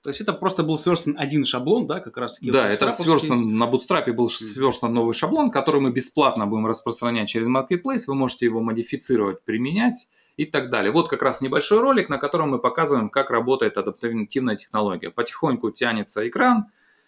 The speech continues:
Speaker 2: с-, картинка перестраивается, она остаётся достаточно читабельной и как на большом виде, так и на маленьком. Всё, увеличивается размер экрана, сайт перестраивается, сайдбар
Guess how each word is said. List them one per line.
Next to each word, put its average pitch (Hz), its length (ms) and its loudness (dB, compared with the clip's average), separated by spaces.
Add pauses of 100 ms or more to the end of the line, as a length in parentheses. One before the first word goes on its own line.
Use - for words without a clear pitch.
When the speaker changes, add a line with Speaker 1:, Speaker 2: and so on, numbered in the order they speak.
(440)
Speaker 2:
с-, - 140 -12
картинка 135 480 0
перестраивается, 156 1080 2 (240)
она 120 220 2
остаётся 117 460 2
достаточно 107 680 -4
читабельной 160 960 0 (840)
и 151 200 -2
как 123 240 -2
на 107 140 -2
большом 175 540 0
виде, 143 320 -4
так 143 300 -6
и 110 40 -4
на 104 100 -2
маленьком. 92 580 -8 (560)
Всё, - 220 -10
увеличивается 107 640 -2
размер 131 280 0
экрана, 208 360 2
сайт 117 320 0
перестраивается, 165 760 0
сайдбар 107 640 0